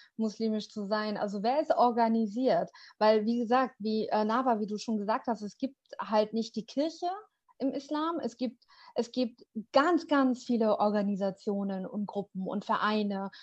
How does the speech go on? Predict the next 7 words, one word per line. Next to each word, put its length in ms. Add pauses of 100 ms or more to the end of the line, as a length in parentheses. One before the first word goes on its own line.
(120)
Und 120
wir 160
haben 320
gar 280
keinen 320
Überblick 560
darüber, 640